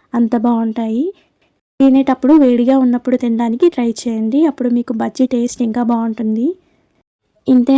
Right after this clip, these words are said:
అండి, అరటికాయ బజ్జీ అయితే రెడీ అయిపోయింది. ఇప్పుడు నేను ఇందులోనికి ఒట్టిగా ఇలా తినేవాళ్ళు ఉంటారు, ఇంకా స్టఫింగ్ చేసుకొని తినేవాళ్ళు కూడా ఉంటారు కదా. ఇప్పుడు ఇందులో నేను ఉల్లిపాయలు ఎలా స్టఫింగ్ చేసుకోవాలో చూపిస్తాను.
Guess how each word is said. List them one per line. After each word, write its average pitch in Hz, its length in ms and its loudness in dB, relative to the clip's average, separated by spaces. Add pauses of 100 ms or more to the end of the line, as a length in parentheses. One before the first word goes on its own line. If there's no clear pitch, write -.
అండి, 247 180 2 (100)
అరటికాయ 247 380 -4
బజ్జీ 247 300 -4
అయితే 233 260 -4
రెడీ 233 240 -2
అయిపోయింది. 233 500 -2 (180)
ఇప్పుడు 247 320 -2
నేను 240 220 2 (600)
ఇందులోనికి 269 600 4 (320)
ఒట్టిగా 269 400 2
ఇలా 254 240 0
తినేవాళ్ళు 254 480 2
ఉంటారు, 240 300 0 (100)
ఇంకా 254 240 -2
స్టఫింగ్ 247 420 -2
చేసుకొని 254 360 -2
తినేవాళ్ళు 240 440 0
కూడా 233 240 -4
ఉంటారు 226 320 -6
కదా. 254 160 -2 (560)
ఇప్పుడు 254 300 -2
ఇందులో 240 320 0
నేను 240 220 -2 (480)
ఉల్లిపాయలు 262 640 2 (400)
ఎలా 240 200 -4
స్టఫింగ్ 247 380 -2
చేసుకోవాలో 240 520 -4 (240)
చూపిస్తాను. 233 600 -4